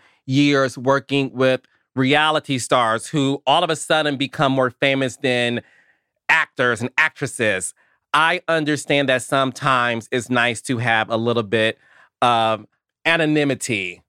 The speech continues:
when it comes to your life and not having the cameras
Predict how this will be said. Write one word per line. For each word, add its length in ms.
when 140
it 60
comes 280
to 120
your 120
life 340
and 140
not 220
having 280
the 80
cameras 580